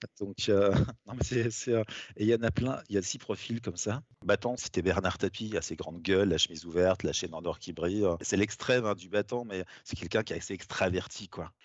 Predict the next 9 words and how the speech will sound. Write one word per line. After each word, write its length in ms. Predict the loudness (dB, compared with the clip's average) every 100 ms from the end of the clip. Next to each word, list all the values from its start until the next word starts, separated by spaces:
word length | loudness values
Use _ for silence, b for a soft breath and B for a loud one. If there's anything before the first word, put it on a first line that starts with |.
| B B -2
On 60 |
a 40 | 0
des 120 | 0
pensifs, 540 | -2 -2 -2 -2 -2
les 80 | -2
pensifs, 640 | -2 -6 -6 -6 -8 0
euh, 440 | 2 4 4 2 -2
c'est 200 | -4 -6
celui 420 | -6 -4 -4